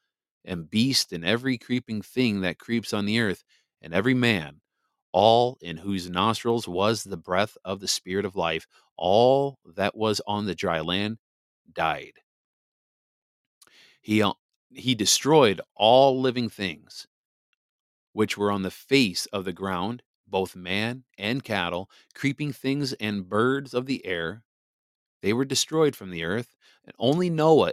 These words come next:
and those who were with him in the ark remained alive,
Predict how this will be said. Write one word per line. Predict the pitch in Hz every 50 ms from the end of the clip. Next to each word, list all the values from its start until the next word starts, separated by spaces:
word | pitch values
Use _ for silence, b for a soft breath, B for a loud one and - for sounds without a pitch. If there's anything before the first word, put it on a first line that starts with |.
| - -
and | 107 104 98 95 95
those | 110 117 123 139 143 143 135 -
who | - 135 147
were | 143 127 131 135 131
with | 117 107 117 123 -
him | - 113 117 123
in | 123 120
the | 123 120 117
ark | 107 95 92 87 -
remained | 98 90 87 85 85 90 92 95 107
alive, | 107 101 95 87 85 80 80 85 80 -